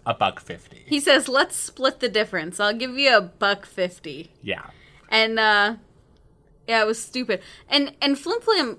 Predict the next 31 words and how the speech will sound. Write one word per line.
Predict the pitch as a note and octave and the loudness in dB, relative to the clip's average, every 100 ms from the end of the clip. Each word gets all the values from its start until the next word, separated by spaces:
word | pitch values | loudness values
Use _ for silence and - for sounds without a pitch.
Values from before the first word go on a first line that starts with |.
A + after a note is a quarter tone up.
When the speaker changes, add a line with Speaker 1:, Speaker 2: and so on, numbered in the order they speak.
| - | -4
Speaker 2:
continues | C#4+ B3+ D4+ G#4+ C#4+ | -2 0 0 2 0
to | - F#3+ | 0 0
haggle | G#3 A3 C#4+ F#3 | 4 4 6 2
with | E3+ F3 | 0 -4
him | E3+ D3 - - | -4 -4 -4 0
up | C4+ F4+ | 2 2
until, | A#3+ A3+ C#4 C4 A#3 | -4 -2 2 4 4
like, | F#3 F3 D#3+ - - - _ | 2 -2 -4 -10 -20 -20 _
the | G3+ G3+ | -2 0
next | G3 G3 - | 0 -2 -6
scene. | - G#3+ - - | -8 -8 -10 -14
Speaker 1:
Right. | - A2+ F2+ D#2+ - - - B2 | 2 4 4 -2 -18 -20 -4 2
Um, | B2+ B2+ B2 | 4 4 2
so | D#3+ | 2
we'll | E3 | 6
talk | G3 | 6
about | G3+ | 6
the | F#3 | 2
scene | E3 | 2
real | D#3 C#3 | 4 2
quick, | - B2+ - | 2 0 0
and | A#2+ | -2
then | A#2 A2 | -2 -2
we'll | |
finish | G#2 A2 G2+ - | -4 -4 -4 -4
up | F#2+ | -6
with | G2 | -8
the | F2+ | -10
Vacu | F2+ F2 - | -10 -10 -14
Spook. | - F2+ F#2 | -20 -20 -16
So | - D3 C#3 C3 | 0 4 6 4